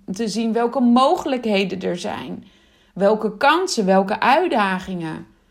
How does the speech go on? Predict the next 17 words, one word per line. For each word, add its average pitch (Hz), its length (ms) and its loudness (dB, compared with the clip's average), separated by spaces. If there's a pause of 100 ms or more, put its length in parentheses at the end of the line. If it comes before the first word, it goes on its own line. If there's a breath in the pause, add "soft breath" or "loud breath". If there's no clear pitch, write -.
(320)
Wat 220 200 2
heb 247 160 0
ik 233 120 -6
geleerd 285 540 0
van 262 160 -2
een 214 80 2
situatie? 185 1080 -8 (2000)
Hoe 220 320 0
zou 220 240 6
ik 220 60 -2
het 220 120 2
de 220 100 4
volgende 233 480 2
keer 233 220 2
anders 311 480 2
kunnen 202 340 0
doen? 165 460 -4